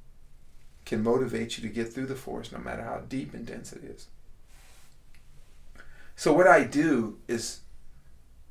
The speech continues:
I surrender. I don't go back into the shielding, the buffering. I just open my heart to everyone. And I can do that because I don't fear anyone.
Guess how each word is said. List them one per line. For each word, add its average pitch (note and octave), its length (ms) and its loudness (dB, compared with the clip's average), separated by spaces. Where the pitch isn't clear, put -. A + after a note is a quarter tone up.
I A#2+ 100 0
surrender. C3 600 -2
I A#2+ 100 4
don't D3 200 4
go D3 160 4
back A#2+ 480 4
into B2 220 -4
the G#2+ 100 -6
shielding, A#2+ 720 0
the - 80 -4
buffering. - 460 4
I - 140 2
just - 180 -4
open - 280 0
my C3+ 180 0
heart B2 280 0
to - 120 -6
everyone. - 360 -8
And C3 120 4
I D3 120 8
can D3 180 -2
do E3 200 -2
that C#3 300 4
because C3 260 -4
I C3 120 2
don't B2+ 180 -2
fear D#3+ 500 -2
anyone. G2 460 -8